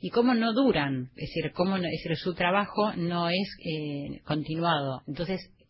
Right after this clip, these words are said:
creo que vos tenés un gran mérito, no solo porque, es decir,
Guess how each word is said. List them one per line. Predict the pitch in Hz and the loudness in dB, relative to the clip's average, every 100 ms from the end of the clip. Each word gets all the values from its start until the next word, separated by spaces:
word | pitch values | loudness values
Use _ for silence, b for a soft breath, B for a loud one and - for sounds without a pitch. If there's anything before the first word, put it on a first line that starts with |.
| - | -2
creo | 175 185 190 | 2 2 2
que | 170 | 0
vos | 170 | -2
tenés | 165 170 | -2 -2
un | 180 | 0
gran | 180 190 202 | 0 0 0
mérito, | 196 180 - 185 202 B B B B | 0 -2 2 0 0 B B B B
no | 165 180 | -2 0
solo | 190 196 | 0 0
porque, | 196 160 156 147 | 0 0 0 0
es | - | -2
decir, | - 139 120 | -8 -6 -8